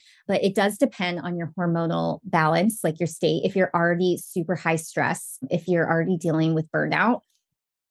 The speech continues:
that can only increase, high intensity workouts can increase those symptoms. But if, say, you're just, like, at a baseline and you're not dealing with burnout, you can incorporate it, especially during the first half of your cycle,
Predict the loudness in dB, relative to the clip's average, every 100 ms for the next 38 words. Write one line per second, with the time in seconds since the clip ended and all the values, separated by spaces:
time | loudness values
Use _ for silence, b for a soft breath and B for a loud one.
0 | _ 2 2 0 -2 0 0 0 -2 -2
1 | -2 -2 -4 -8 -12 -6 -2 -2 -2 -4
2 | -4 -2 -2 -2 -2 -4 -2 -2 0 -2
3 | -4 0 0 -2 -2 0 0 -4 -2 4
4 | 6 6 B B B _ 4 4 4 2
5 | 4 6 6 6 4 2 0 -4 -2 -2
6 | -4 _ _ -2 0 2 2 2 2 -2
7 | -4 -4 -6 -8 _ _ -2 0 2 2
8 | 0 0 0 0 -2 -4 -2 -2 -2 -4
9 | -6 -10 -6 0 2 2 2 2 4 0
10 | 2 0 2 2 4 2 -2 -2 -2 0
11 | 0 0 0 0 -2 -4 -4 -2 -4 -4
12 | -6 -4 -2 -2 -2 -2 0 2 2 0